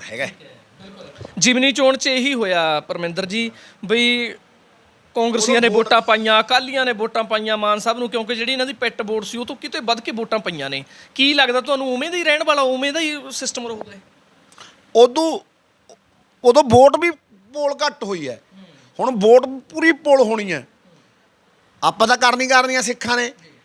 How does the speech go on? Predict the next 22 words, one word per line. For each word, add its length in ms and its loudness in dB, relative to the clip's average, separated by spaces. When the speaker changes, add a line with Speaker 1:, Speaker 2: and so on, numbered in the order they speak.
Speaker 1:
ਉਹ 160 6
ਵੀ 140 2
ਸਿੱਖੀ 400 -6
ਨੇ, 120 -2
ਉਹਨਾਂ 180 -4
ਨੇ, 220 -6
ਉਹਨਾਂ, 180 -8
ਉਹ 200 0
ਹੁਣ 120 0
ਸ਼ਰੇਆਮ 420 0
ਕਿ 100 -2
ਉਹਨਾਂ 180 -2
ਨੇ 140 -10
ਕੰਮ 240 -4
ਵੀ 120 -8
ਲੈਣੇ 180 -4
ਹੁੰਦੇ 200 -6
ਆ 40 -2
ਲੋਕਾਂ 340 -8
ਨੇ 100 -6
ਯਾਰ, 140 -2
ਹਨਾ? 260 -4